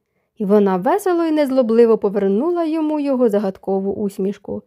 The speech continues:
Вони дуже добре розуміли одне одного, ці двоє.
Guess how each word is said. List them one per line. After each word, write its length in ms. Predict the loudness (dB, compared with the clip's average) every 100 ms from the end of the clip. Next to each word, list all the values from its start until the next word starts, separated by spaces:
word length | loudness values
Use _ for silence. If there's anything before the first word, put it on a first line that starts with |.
| _ _ _ _
Вони 260 | 0 4 4
дуже 380 | 2 -2 0 -2
добре 400 | 0 2 4 4
розуміли 520 | 4 2 2 2 2
одне 280 | 0 0 0
одного, 480 | 0 0 0 -2 -4
ці 180 | -6
двоє. 520 | -4 -4 -2 -4 -4